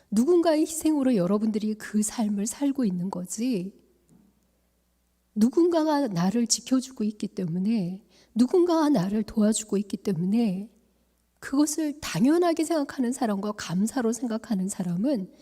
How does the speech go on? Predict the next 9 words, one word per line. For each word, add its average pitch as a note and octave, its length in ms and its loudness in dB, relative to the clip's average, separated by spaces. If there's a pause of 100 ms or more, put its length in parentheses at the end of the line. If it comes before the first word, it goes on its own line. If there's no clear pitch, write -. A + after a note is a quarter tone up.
(200)
삶의 F4+ 500 0
태도가 B3 400 -2
다를 - 380 -6
수밖에 - 420 -6
없는 E3+ 280 -6 (100)
거예요. - 180 -20 (3000)
값없이 D4+ 640 2
주어지는 A3 680 0
은혜를 F3 680 -4